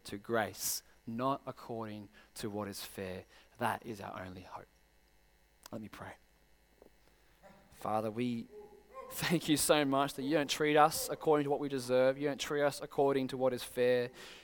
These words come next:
You rather treat us according to grace. You invite us to partake in this grace where you give us the space to be made new again.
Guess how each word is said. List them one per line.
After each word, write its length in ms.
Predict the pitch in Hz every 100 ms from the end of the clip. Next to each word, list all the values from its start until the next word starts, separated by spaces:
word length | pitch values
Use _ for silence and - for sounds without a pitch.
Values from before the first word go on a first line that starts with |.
| - -
You 200 | - 131
rather 460 | 135 135 135 135 131 - -
treat 340 | - 143 143
us 300 | 131 117 -
according 360 | - - 127 113
to 60 |
grace. 640 | 107 113 113 117 120 - - - -
You 180 | - 135
invite 360 | 131 127 139 143
us 100 | 135
to 100 | -
partake 560 | - 123 - 147 147
in 80 | 143
this 180 | 131 120
grace 440 | - 120 113 117 -
where 120 | 120
you 360 | 117 135 143 135 - -
give 120 | -
us 220 | 143 139 -
the 60 |
space 440 | - - 147 143 139
to 120 | -
be 100 | 131
made 280 | 123 110 113
new 280 | 117 143
again. 460 | 143 143 147 143 147